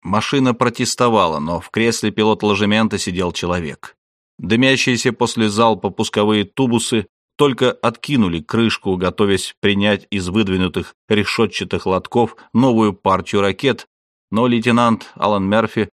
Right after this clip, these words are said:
уже принял приглашение невыразимо притягательной дамы. Зная, что прекрасный неземной лик обернётся в последний момент жёлтозубым оскалом костлявой старухи. Был белый вальс.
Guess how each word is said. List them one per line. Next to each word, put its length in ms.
уже 280
принял 520
приглашение 960
невыразимо 720
притягательной 920
дамы. 460
Зная, 320
что 200
прекрасный 600
неземной 520
лик 260
обернётся 580
в 60
последний 480
момент 560
жёлтозубым 920
оскалом 840
костлявой 720
старухи. 680
Был 260
белый 420
вальс. 680